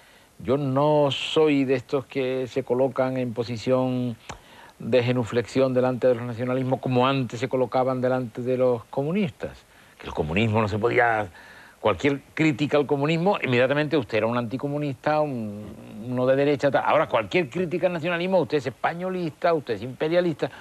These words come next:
Oiga, no, yo no estoy de acuerdo. Yo creo que el, el nacionalismo marca el territorio.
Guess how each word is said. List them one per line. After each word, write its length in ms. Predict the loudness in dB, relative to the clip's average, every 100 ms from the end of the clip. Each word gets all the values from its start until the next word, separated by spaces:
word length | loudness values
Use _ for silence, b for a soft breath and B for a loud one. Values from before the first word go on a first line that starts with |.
| B
Oiga, 200 | 0 2
no, 180 | 2 0 -4 _ _ b b b b
yo 160 | -2 0
no 120 | 2
estoy 180 | 0 0
de 80 | -2
acuerdo. 320 | 0 0 2
Yo 160 | -2 -2
creo 320 | 0 0 0
que 400 | 0 0 -2 -4 B B B B B B B B B -10
el, 420 | -6 -4 -4 -2
el 200 | -2 -2
nacionalismo 540 | -4 0 2 2 2 2
marca 400 | 2 2 0 -2
el 80 | -2
territorio. 640 | -4 -4 -6 -6 -6